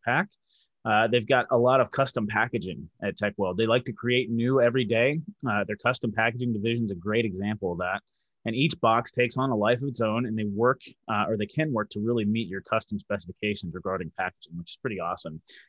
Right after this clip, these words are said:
And, uh, you know, look, uh, it's summer, it's hot, uh, in a <laughs> lot of different places out there. If you're outside, protect your eyes. Tech Weld's got a lot of great sunglasses. They actually, the, uh, the Distributor Choice Award winner in the sunglass category,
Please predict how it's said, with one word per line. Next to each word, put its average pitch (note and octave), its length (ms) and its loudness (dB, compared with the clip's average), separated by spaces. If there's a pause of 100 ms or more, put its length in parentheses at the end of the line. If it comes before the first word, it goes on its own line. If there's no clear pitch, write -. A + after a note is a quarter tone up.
(200)
And, G2 360 0
uh, G2 200 4
you G#2+ 120 -2
know, G#2 60 0
look, A#2 260 4 (240)
uh, G2 220 0
it's - 260 -4
summer, D3 460 2
it's G2+ 180 -6
hot, - 480 -2 (220)
uh, G2 220 -2
in F#2+ 160 -4
a F2+ 60 -4
<laughs> G2+ 340 -6
lot D#3+ 80 0
of G#2 120 -2
different G2+ 360 -6
places A#2 340 -2
out A#2+ 220 2
there. B2+ 260 4 (320)
If D3 160 4
you're E3+ 140 6
outside, E3+ 500 6
protect F#3+ 320 2
your F#3 160 6
eyes. A#2 380 2 (160)
Tech D#3 180 4
Weld's D3+ 220 6
got C#3 120 6
a B2+ 40 6
lot C#3+ 240 6
of A#2 100 0
great C3 220 2
sunglasses. C3+ 640 0
They A#2+ 100 4
actually, A#2+ 280 0
the, A2 200 -2
uh, G2+ 120 0
the G#2 100 -2
Distributor A#2+ 400 -2
Choice C#3 300 0
Award A#2 340 0
winner A2+ 240 -2
in G#2+ 80 -2
the G2+ 40 -4
sunglass A2+ 460 0 (100)
category, G2+ 600 -2